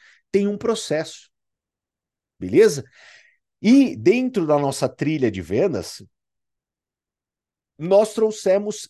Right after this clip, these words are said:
seis passos que compõem essa trilha, tá?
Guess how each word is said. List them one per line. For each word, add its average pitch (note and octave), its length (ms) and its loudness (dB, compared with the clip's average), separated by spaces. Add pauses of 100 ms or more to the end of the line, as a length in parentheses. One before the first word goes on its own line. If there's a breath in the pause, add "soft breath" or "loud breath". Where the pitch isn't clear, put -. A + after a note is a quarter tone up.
seis - 760 -4
passos - 800 -4 (240)
que G3 140 -8
compõem D3 500 0
essa C#3 220 -4
trilha, F3 420 -10 (800)
tá? E2 240 -10